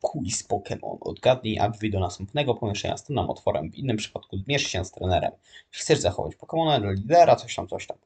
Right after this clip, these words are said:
Caterpie ewoluuje w Metapoda. Jeżeli damy tak, no to możemy sobie przejść, ale również możemy sobie z nim zawalczyć, a ja lubię expa. Ym, surfowanie, dajmy sobie je tutaj i to dajmy tu.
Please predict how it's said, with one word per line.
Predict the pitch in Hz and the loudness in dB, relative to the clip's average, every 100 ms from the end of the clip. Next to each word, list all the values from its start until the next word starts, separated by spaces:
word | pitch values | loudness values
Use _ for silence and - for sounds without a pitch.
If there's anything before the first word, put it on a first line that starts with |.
| _ _ _ _ | _ _ _ _
Caterpie | - 233 - 135 113 | -6 -2 0 4 4
ewoluuje | 104 101 104 | 4 2 2
w | |
Metapoda. | 107 104 - 90 - | 0 -2 0 2 4
Jeżeli | 117 127 135 | 4 2 4
damy | 135 113 | 4 6
tak, | 160 202 - _ _ - | 4 4 -8 _ _ -10
no | 117 | -4
to | 117 | 0
możemy | 117 117 | 2 0
sobie | 95 90 | -2 -10
przejść, | - 143 - - _ - | 0 0 0 -10 _ 4
ale | 117 143 | 6 6
również | 143 123 135 135 | 4 -2 -4 0
możemy | 113 113 | 0 0
sobie | - 101 | -2 -6
z | 107 | -4
nim | 160 | -4
zawalczyć, | - 208 208 - 165 - | 0 4 4 2 -6 -6
a | - 160 160 160 | -4 0 2 4
ja | 127 | 4
lubię | 113 - - | 4 -2 -12
expa. | - - - - _ _ _ _ _ _ _ _ - | -14 -12 -12 -14 _ _ _ _ _ _ _ _ -6
Ym, | 104 104 104 104 104 104 101 - _ _ _ _ _ _ _ - | 0 0 0 0 -2 -2 -6 -12 _ _ _ _ _ _ _ -4
surfowanie, | 113 101 - 95 131 147 147 | 0 0 -2 2 4 4 2
dajmy | 107 98 | 2 0
sobie | - - - | -4 -12 -10
je | - | -10
tutaj | - 131 _ - 123 117 113 113 113 - _ _ _ | -10 -14 _ 2 4 6 4 4 0 -10 _ _ _
i | _ | _
to | - 90 | -6 -2
dajmy | 85 78 82 - | -2 -2 -6 -8
tu. | - | -16